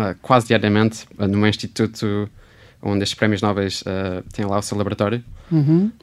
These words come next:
Speaker 1: Ah,
Speaker 2: Com, com qual é que trabalha? Com
Speaker 1: Ah, eu não, eh, eu não trabalho, mas ele trabalha no meu instituto,
Speaker 2: Ah,
Speaker 1: eh,
Speaker 2: ah.
Speaker 1: portanto,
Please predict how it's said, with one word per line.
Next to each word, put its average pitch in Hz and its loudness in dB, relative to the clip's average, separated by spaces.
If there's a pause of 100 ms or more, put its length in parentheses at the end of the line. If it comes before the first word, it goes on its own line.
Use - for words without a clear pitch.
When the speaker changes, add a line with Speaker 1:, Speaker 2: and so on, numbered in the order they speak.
Speaker 1:
Ah, 190 2
Speaker 2:
Com, 175 8
com - 2
qual 170 6
é 160 4
que - -6
trabalha? 180 -2 (240)
Com 156 2
Speaker 1:
Ah, 127 4
eu 131 4
não, 127 4 (100)
eh, 113 0
eu 110 2
não 113 4
trabalho, 117 4
mas 107 2
ele 113 -2
trabalha 110 0
no 104 -2
meu 104 -2
instituto, - -10
Speaker 2:
Ah, 185 0
Speaker 1:
eh, 98 -4
Speaker 2:
ah. 160 -4
Speaker 1:
portanto, 104 -6